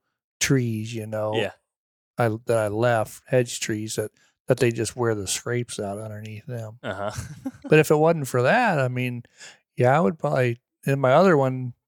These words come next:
Speaker 1: my other food plot, I got a, it's a big old black oak, and they just, like, every buck comes to the field always goes to that one tree. So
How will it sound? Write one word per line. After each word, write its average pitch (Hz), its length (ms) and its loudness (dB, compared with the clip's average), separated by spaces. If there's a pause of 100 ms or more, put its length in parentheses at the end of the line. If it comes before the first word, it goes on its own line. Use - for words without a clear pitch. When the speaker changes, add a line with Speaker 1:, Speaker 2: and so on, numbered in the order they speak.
(160)
Speaker 1:
my 135 120 4
other 165 180 6
food 127 340 0
plot, 123 340 2
I 117 100 -6
got 117 240 -2
a, 110 160 -4
it's 127 160 -2
a 123 60 0
big 120 200 0
old 117 180 0
black 117 380 0
oak, 107 240 -6
and 107 140 -12
they 107 140 -12
just, 110 220 -8
like, 107 200 -8
every 120 240 0
buck 117 320 -2
comes 117 260 -6
to 120 80 -14
the 104 60 -8
field 117 340 -2
always 113 380 -2
goes 113 260 -4
to 113 100 -6
that 113 220 -4
one 117 240 -10
tree. 117 320 -10
So 101 320 -8